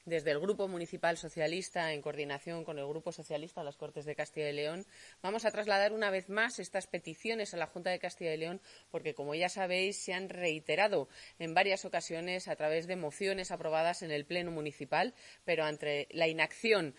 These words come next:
de la Junta de Castilla y León, del señor Mañueco, eh, tenemos que insistir, porque no vamos a cesar en nuestro empeño para que la Junta de Castilla y León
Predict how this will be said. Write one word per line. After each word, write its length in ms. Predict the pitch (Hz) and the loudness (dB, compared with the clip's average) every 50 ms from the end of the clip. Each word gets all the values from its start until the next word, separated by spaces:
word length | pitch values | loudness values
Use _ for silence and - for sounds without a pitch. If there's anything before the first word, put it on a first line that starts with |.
| - - - - - | -14 -20 -20 -4 0
de 100 | 165 156 | 2 4
la 140 | 143 151 | 4 2
Junta 260 | - - 202 196 196 190 | 0 -2 -2 2 2 2
de 100 | 180 165 | 2 2
Castilla 380 | 233 - - - 175 160 156 | 0 -4 -4 -2 0 0 0
y 60 | 151 | 2
León, 320 | 147 156 160 170 170 170 156 | 2 0 0 0 -2 -4 -4
del 100 | 151 147 | -6 -6
señor 300 | - 156 175 190 185 185 | -6 -4 -2 -2 -2 0
Mañueco, 580 | 180 170 180 185 196 190 185 - 208 233 311 - - - - - | 0 -2 0 0 0 0 0 2 0 0 0 -2 -8 -18 -16 -6
eh, 180 | - 170 170 160 | -4 -2 -2 -2
tenemos 380 | - 202 196 214 233 233 - | -4 -6 -6 -6 -4 -6 -4
que 80 | - 202 | -2 -4
insistir, 560 | 151 139 - 147 135 - - 226 196 165 147 | -4 -4 -4 -8 -6 -4 -2 0 0 0 -2
porque 240 | - 147 139 - 170 | -2 -6 -4 -2 -2
no 120 | 170 196 | -2 0
vamos 280 | 220 202 196 175 - - | 0 0 -2 -2 -6 -8
a 60 | 151 | -10
cesar 400 | - - 151 143 - 190 185 196 | -8 -8 -8 -6 -2 -2 -2 0
en 100 | 196 185 | -2 -4
nuestro 240 | 156 143 - - 156 | -6 -6 -8 -8 -8
empeño 400 | 143 135 160 156 156 175 185 185 | -6 -2 -2 -2 -2 -2 -2 -2
para 220 | 202 185 170 156 | 0 0 0 -2
que 100 | - - | -2 -2
la 120 | 139 139 - | -2 -4 -4
Junta 220 | - 202 202 208 | -4 -4 0 0
de 100 | 196 175 | 0 0
Castilla 280 | - 175 - - 165 160 | 0 -4 -6 -4 -2 -2
y 40 | 156 | 0
León 280 | 147 139 156 175 - | -2 -4 -4 -6 -10